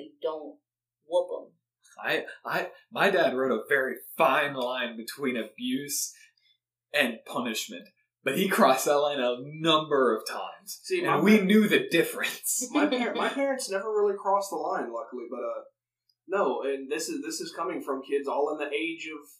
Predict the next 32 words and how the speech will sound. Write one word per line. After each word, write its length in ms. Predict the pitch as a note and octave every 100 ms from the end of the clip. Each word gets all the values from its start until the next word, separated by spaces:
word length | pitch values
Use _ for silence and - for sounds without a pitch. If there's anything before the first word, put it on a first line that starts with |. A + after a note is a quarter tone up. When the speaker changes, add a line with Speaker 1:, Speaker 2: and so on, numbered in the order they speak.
| _ _ _ _ _ _ _ _
Speaker 3:
from 200 | - D#3
the 100 | D#3 C#3
age 340 | D#3+ E3 D#3
of 100 | D3+ C#3
the 120 | C#3 C#3+
people 280 | D#3+ C#3+ C#3
that 120 | C#3+
are 120 | C#3
like, 160 | C3+ C3 C3
"Oh, 200 | D3 C#3
corporal 280 | D3 C3 C3 C#3+
punishment's 440 | C#3 C3 C3 A#2+
bad." 320 | B2+ C3+ A2 A2
Like, 140 | A2 - _
the, 260 | B2 A#2 G#2+ _ _ _
everyone 300 | C3 C#3+ C#3+ C#3+
else 200 | C#3 C#3
our 180 | B2 B2+
age 200 | B2+ B2
seems 320 | C3+ C3 B2
to 60 | B2
think 220 | C3 B2+
that 120 | C3 B2+
if 100 | B2+
you 80 | B2+
just 160 | B2+
send 140 | C3 C3+
your 140 | C3
kids 260 | B2+ C3+ B2+
to 80 | C3
fucking 280 | - - B2+
timeout 540 | B2+ C3 B2+ C3+ B2